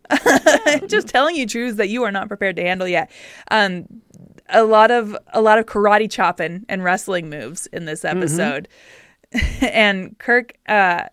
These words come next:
Speaker 1: is sassy, and I like it when Kirk is sassy. I think I like it when
Speaker 2: <laughs>
Speaker 1: anybody is sassy, but when Kirk is sassy, I quite enjoyed it.
Speaker 2: But, uh, they, they managed to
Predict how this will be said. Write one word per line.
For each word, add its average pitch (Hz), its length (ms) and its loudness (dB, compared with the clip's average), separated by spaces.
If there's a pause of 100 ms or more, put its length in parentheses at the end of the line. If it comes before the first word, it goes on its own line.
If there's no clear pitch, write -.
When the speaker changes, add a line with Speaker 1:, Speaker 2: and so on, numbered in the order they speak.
(180)
Speaker 1:
is 202 180 0
sassy, - 720 -10
and 196 100 -8
I 196 80 -4
like 208 260 -4
it 196 120 -6
when 180 100 -10
Kirk 180 240 -14
is - 100 -14
sassy. - 680 -10 (380)
I 226 60 2
think 330 140 2
I 370 60 6
like 294 220 4
it 175 100 0
when 214 120 2
Speaker 2:
<laughs> 202 100 2
Speaker 1:
anybody 165 320 -2
is 180 120 -10
sassy, - 460 -8
but - 320 -6 (1040)
when 196 200 -14
Kirk 403 320 -8
is 440 120 -8
sassy, 359 440 -8
I 294 60 -6
quite 240 260 -10
enjoyed 160 280 -8
it. - 160 -10 (540)
Speaker 2:
But, 131 280 -10
uh, 120 140 -8
they, 120 200 -10
they 127 200 -12
managed 160 480 -6
to 143 400 -4